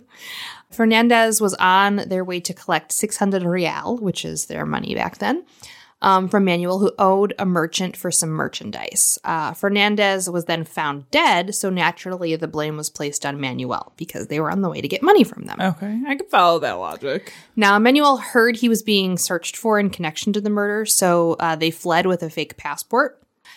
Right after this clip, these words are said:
Speaker 1: They used the, the name Antonio Gomez as their, their fake passport name.
Speaker 2: Okay.
Speaker 1: Now, the weird thing that happened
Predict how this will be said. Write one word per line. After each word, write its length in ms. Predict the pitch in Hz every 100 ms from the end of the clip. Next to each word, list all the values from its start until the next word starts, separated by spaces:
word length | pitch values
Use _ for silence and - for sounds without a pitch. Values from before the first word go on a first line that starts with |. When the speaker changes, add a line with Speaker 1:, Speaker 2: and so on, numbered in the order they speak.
| - _ -
Speaker 1:
They 120 | 185
used 640 | 185 185 202 208 190 180
the, 360 | 185 175 156 -
the 120 | 175
name 380 | 170 165 160 156 -
Antonio 680 | 170 165 - - 214 208 175
Gomez 680 | 160 147 139 110 57 - -
as 300 | 95 170 -
their, 340 | - 52 185 - _ -
their 160 | 202 180
fake 260 | - -
passport 460 | - 175 - - -
name. 320 | 57 - 208 _ _ _ _ - 175
Speaker 2:
Okay. 560 | 170 - 180 113 135 208
Speaker 1:
Now, 220 | 202 202
the 100 | 214
weird 320 | 277 466 480
thing 180 | 302 247
that 100 | 202
happened 560 | 185 156 - 147 202